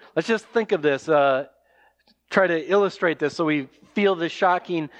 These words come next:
nature of it. A person comes into the emergency room with terrible chest pain,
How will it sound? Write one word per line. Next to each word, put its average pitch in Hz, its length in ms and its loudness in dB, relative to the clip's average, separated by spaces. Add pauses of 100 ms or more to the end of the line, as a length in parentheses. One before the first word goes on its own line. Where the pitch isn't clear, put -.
(160)
nature 180 520 0
of 180 180 4
it. 123 200 -6 (580)
A 165 60 0
person 214 460 -2
comes 208 340 -2
into 208 160 -2
the 196 120 2
emergency 190 680 -2
room 151 560 0 (480)
with 175 520 0
terrible 208 520 2
chest 202 480 -2
pain, 165 600 -4